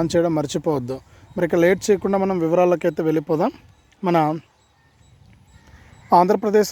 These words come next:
రాష్ట్ర వ్యాప్తంగా ఉన్నటువంటి రైతులందరికీ కూడా సీఎం చంద్రబాబు నాయుడు గారు,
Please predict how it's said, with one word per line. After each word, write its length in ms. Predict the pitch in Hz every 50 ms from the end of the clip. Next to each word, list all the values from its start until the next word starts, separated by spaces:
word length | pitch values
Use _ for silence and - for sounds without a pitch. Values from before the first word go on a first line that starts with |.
| 202
రాష్ట్ర 260 | 160 156 - - - 208
వ్యాప్తంగా 320 | 190 175 165 - 185 180 175
ఉన్నటువంటి 300 | 170 160 170 170 175 160 170
రైతులందరికీ 560 | 156 160 147 180 170 160 160 160 147 - - 147 - 165
కూడా 160 | 165 175 160 147 151 - _ _ _ _ _ -
సీఎం 300 | - - 196 196 202 202 -
చంద్రబాబు 400 | 185 170 170 180 170 185 180 165 165
నాయుడు 180 | 165 160 156 151 160
గారు, 160 | 160 165